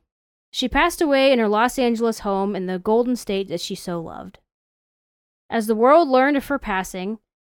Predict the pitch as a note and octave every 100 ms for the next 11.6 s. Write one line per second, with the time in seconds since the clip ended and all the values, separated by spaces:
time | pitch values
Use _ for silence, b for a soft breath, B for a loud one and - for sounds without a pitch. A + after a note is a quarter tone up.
0 | _ C4 C4+ C#4 - A#3 D4 C#4+ C4+ A#3+
1 | - A3+ A#3+ - F#3+ G3 A3+ C4 A3+ F#3+
2 | F3 D#3 - F2+ F#3+ - _ _ _ _
3 | _ _ _ _ _ _ - A#3 C4 C4+
4 | G3+ F#3 A3+ - _ _ _ - - E4+
5 | F4+ G#3+ D#4 - _ _ _ _ _ _
6 | G#3+ F#3+ C4 F4 A3+ C#4 - - _ _
7 | _ _ _ _ _ _ _ _ - A#3
8 | B3+ F4 - C4 C4+ - G3 D3 C3+ -
9 | _ _ _ _ _ _ _ - F4+ G4+
10 | F#4 F4 C4 C4+ D#4+ C#4 A3+ A#3 D4 C4+
11 | C4+ A3+ A3 F3+ G#3+